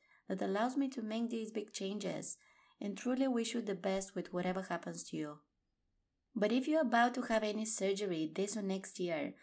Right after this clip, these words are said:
if you just want to hear what mindset and manifestation practices I have to share with you,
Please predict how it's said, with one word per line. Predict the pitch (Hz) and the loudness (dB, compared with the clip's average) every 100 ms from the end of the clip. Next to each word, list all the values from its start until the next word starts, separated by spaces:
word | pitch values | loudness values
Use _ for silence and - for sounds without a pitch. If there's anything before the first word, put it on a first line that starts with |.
| - _ | -20 _
if | 220 240 | -4 -2
you | 202 | -2
just | 233 247 262 | 0 -2 0
want | 247 | 0
to | 240 | 0
hear | 247 226 | 0 0
what | 220 220 | 0 0
mindset | 196 208 214 214 208 | -2 -2 -2 -2 0
and | 180 | 0
manifestation | 180 202 220 208 202 202 208 | 0 0 -2 -4 -2 -2 -4
practices | 196 202 196 196 202 196 | -4 -6 -4 -2 -2 -2
I | 190 | -2
have | 190 190 | -4 -6
to | 190 | -6
share | - 190 185 | -2 0 0
with | 185 190 | -2 -4
you, | 180 180 185 | -2 -2 -6